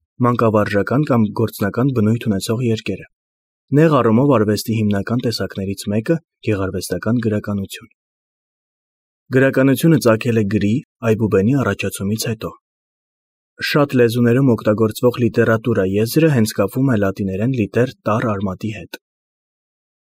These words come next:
Գեղարվեստական գրականության առաջին նշանավոր երկերը բանահյուսական ստեղծագործությունների գրառման կամ մշակման արդյունք են։ Գեղարվեստական գրականությունը,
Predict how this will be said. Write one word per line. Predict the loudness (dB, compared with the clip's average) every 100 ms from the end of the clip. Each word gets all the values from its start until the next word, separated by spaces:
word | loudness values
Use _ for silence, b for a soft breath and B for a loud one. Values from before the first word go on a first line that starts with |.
| 0
Գեղարվեստական | 2 4 4 4 4 2 4 4
գրականության | 6 4 2 2 2 2 2
առաջին | 2 0 2 0
նշանավոր | 0 -2 -2 -2 -2
երկերը | -2 -2 0 2 4
բանահյուսական | 4 2 0 -4 -6 -6 -6
ստեղծագործությունների | -8 -8 -8 -6 -8 -8 -4 -4 -2 -4
գրառման | -4 -4 -4 -2 -2
կամ | 0 0
մշակման | 0 -4 -6 -2 -2 -2
արդյունք | -4 -12 -14
են։ | -18 -20 _ _ _ _ _ _ _ 0
Գեղարվեստական | 2 4 4 4 2 2 4 4
գրականությունը, | 4 2 2 0 0 -2 -2